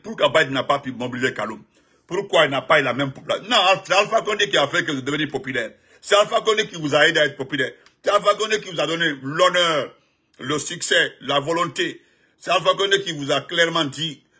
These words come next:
nommez qui vous voulez, soyez qui vous voulez. Parce que Alpha Condé est un homme d'équipe. Il aime toutes les ethnies. Il a accepté de vous aider pour que vous aidiez vos frères. C'est tout. Maintenant, Alpha Condé n'est pas là. Non,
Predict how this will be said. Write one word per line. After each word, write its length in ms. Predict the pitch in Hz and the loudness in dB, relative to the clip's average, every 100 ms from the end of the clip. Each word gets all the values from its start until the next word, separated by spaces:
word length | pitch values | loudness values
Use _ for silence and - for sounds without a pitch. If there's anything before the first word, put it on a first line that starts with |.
| _ | _
nommez 420 | 135 175 180 180 | -4 0 4 4
qui 80 | 170 | 2
vous 180 | 269 240 | -4 -2
voulez, 220 | 220 233 - | 4 4 4
soyez 400 | - 208 180 202 | 2 2 2 -2
qui 140 | 254 | -2
vous 160 | 233 208 | -4 -4
voulez. 180 | 226 247 247 _ _ _ | -2 -2 -2 _ _ _
Parce 180 | 160 165 | -4 -4
que 100 | - | 2
Alpha 260 | 185 180 185 | 2 4 0
Condé 260 | 196 196 | 0 2
est 180 | 160 - | 2 2
un 160 | 180 160 | -4 -2
homme 140 | 147 | -2
d'équipe. 400 | 143 143 160 - - - _ _ _ _ _ _ _ - | -4 -8 -12 -16 -20 -20 _ _ _ _ _ _ _ -2
Il 120 | 151 | 2
aime 200 | 165 165 | 2 2
toutes 200 | 269 - | -2 -2
les 240 | 220 208 202 | 2 4 4
ethnies. 460 | - - 233 262 _ _ _ _ - | 0 -2 -2 -4 _ _ _ _ -2
Il 160 | 165 165 | 0 4
a 160 | 170 175 | 4 4
accepté 460 | - 208 - 220 | 2 -4 0 0
de 80 | 170 | 0
vous 240 | 151 135 | -4 -2
aider 340 | 180 180 208 - _ _ _ _ | 0 2 2 0 _ _ _ _
pour 160 | 175 185 | -10 -2
que 80 | 180 | 0
vous 280 | 165 147 | 0 -2
aidiez 220 | 180 175 202 | 0 2 0
vos 140 | 160 | 0
frères. 360 | 135 175 160 - _ - | -2 0 0 -4 _ -6
C'est 300 | - 208 - | -2 -2 0
tout. 280 | 262 277 _ _ _ _ _ | -4 -4 _ _ _ _ _
Maintenant, 280 | - 190 220 | -2 2 4
Alpha 220 | 208 214 | 4 4
Condé 200 | 214 190 | 4 2
n'est 60 | - | 2
pas 180 | 180 165 | 2 2
là. 200 | 165 139 | 2 2
Non, 120 | 190 | 0